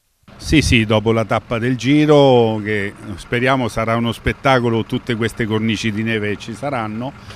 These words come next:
partiranno a sprombattuto i lavori del,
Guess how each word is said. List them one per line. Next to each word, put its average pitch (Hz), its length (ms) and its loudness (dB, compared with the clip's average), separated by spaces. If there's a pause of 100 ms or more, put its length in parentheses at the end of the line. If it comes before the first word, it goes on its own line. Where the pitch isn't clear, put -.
(280)
partiranno 127 800 4
a 117 180 4
sprombattuto 123 800 0
i 110 60 0
lavori 110 520 0 (460)
del, 117 640 2